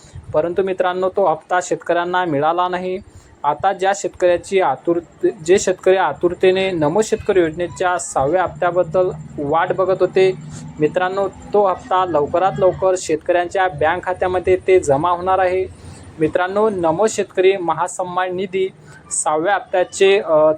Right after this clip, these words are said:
त्र्याण्णव पॉइंट सव्वीस लाख शेतकरी कुटुंबांना थेट लाभ हस्तांतरण. तर मित्रांनो, नमो शेतकरी महासन्मान निधी योजनेच्या सहाव्या हप्त्याअंतर्गत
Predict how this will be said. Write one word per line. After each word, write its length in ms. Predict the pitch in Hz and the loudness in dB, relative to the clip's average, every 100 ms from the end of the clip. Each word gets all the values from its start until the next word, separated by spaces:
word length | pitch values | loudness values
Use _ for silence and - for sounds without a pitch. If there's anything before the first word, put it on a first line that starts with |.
| - | 0
त्र्याण्णव 380 | 170 170 180 208 | -2 0 0 0
पॉइंट 380 | 208 196 202 202 | 2 -2 -2 -4
सव्वीस 420 | - 151 175 185 | 0 4 4 2
लाख 140 | 185 180 | 0 -2
शेतकरी 500 | - 170 151 - 180 | -2 -4 -2 0 0
कुटुंबांना 760 | 202 151 170 170 175 180 185 185 - - - - - - | 0 -4 -2 -2 -2 -2 -2 -2 -10 -20 -20 -20 -20 0
थेट 220 | 185 185 | 0 2
लाभ 300 | 185 175 185 | 2 2 0
हस्तांतरण. 720 | 156 139 - 180 175 180 185 190 - _ - _ 185 | -2 -4 -2 -2 0 2 2 -2 -10 _ -20 _ -2
तर 100 | 180 | 0
मित्रांनो, 540 | 156 170 190 196 220 220 | 0 0 -2 -2 -2 -4
नमो 380 | 175 165 175 214 | -2 0 0 0
शेतकरी 380 | 208 - 190 | -2 -2 0
महासन्मान 680 | 196 175 180 - 175 175 185 | 0 0 -2 -2 -4 -2 -2
निधी 260 | 180 175 185 | -2 2 4
योजनेच्या 600 | 147 139 170 170 190 190 | 2 0 -6 -2 -2 -2
सहाव्या 520 | - 151 143 151 202 | -2 -2 0 2 0
हप्त्याअंतर्गत 800 | 214 - 180 175 185 175 185 | -2 -4 -4 -2 -2 0 0